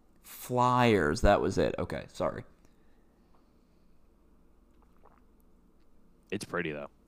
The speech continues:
Speaker 1: Who is
Speaker 2: It's
Speaker 1: the
Speaker 2: anno-, it's
Speaker 1: who
Speaker 2: annoyingly pretty.
Speaker 1: Who's the Bruins, like, legit mascot? Because
Speaker 2: Blades.
Speaker 1: what?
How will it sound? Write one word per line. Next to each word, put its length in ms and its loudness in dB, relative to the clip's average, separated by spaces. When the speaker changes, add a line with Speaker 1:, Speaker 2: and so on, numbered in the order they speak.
Speaker 1:
Who 180 12
is 100 8
Speaker 2:
It's 60 6
Speaker 1:
the 200 10
Speaker 2:
anno-, 180 10
it's 140 4
Speaker 1:
who 40 2
Speaker 2:
annoyingly 480 -6
pretty. 320 -10
Speaker 1:
Who's 200 0
the 80 4
Bruins, 640 8
like, 340 4
legit 800 8
mascot? 760 4
Because 340 8
Speaker 2:
Blades. 260 -12
Speaker 1:
what? 300 10